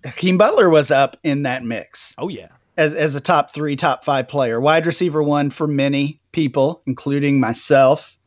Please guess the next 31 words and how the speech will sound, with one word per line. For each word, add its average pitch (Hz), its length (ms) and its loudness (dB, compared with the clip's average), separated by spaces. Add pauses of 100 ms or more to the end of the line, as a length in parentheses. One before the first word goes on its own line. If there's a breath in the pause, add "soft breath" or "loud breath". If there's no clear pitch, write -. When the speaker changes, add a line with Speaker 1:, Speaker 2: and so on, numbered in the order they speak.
(140)
Speaker 1:
including 139 480 0
my 127 100 2
friend 120 580 -2 (300)
Evan 120 380 2
Silva, 135 580 2 (840 loud breath)
including 247 400 4
a 302 40 8
lot 311 180 2
of 262 100 -2
people. - 360 -6 (180)
Speaker 2:
Matt 135 260 -4
Waldman. 202 760 0
Hey, 220 180 -2
a 127 100 -6
lot 214 420 -4
of 277 160 -6
thought - 480 -6
leaders 180 640 -2
had 165 240 -4
him 165 80 -6
at 151 80 -8
number 143 200 -4
one. 101 300 -10 (260)
Speaker 1:
We're 202 160 -6
not 196 280 -2
necessarily 196 640 -4
falling 190 580 2
for 180 120 -6
the 165 120 -6
same 175 340 -4
thing 156 540 -4